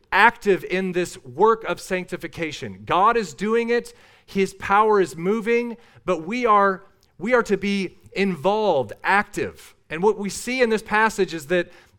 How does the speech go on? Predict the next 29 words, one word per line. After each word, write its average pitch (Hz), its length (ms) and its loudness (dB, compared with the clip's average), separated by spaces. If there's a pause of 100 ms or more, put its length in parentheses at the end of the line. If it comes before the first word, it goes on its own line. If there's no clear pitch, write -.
(280)
the - 80 -2
Christian 240 380 -4
life 214 260 4
is 165 100 -8
not 208 200 -2
just - 240 -10 (200)
let 196 280 0
your 165 260 -2 (200)
hands 220 440 -2
go 208 300 0
and, 151 200 -2
and 156 440 -12
play 214 260 0
this 190 180 -4
kind 196 200 -2
of, 147 180 -4 (160)
"I'm, 175 260 -4
I'm 196 240 -2
on 190 200 -2
cruise 220 320 -8
control 185 440 -4
to 170 120 -6
heaven." 156 480 -4 (260)
Not 202 380 0
at 165 100 -2
all. 190 320 0
That 190 180 -2
is 156 160 -4
not 208 480 -2